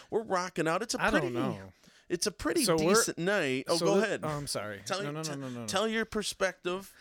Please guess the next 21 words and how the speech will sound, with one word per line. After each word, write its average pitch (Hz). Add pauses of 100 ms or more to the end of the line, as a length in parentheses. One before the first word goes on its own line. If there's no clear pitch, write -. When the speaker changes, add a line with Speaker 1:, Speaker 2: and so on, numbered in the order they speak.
(140)
Speaker 1:
and 143
I'll 180
tell 202
Speaker 2:
I 190
Speaker 1:
mine. 190
Speaker 2:
s-, - (720)
this 156
took 139
place 135
at 120
then 113 (300)
said 107
bar 101 (1300)
at 95
the 101
time. - (280)
Okay. 92 (920)
Um, 240 (1400)
well, 135
I, 135
uh, 131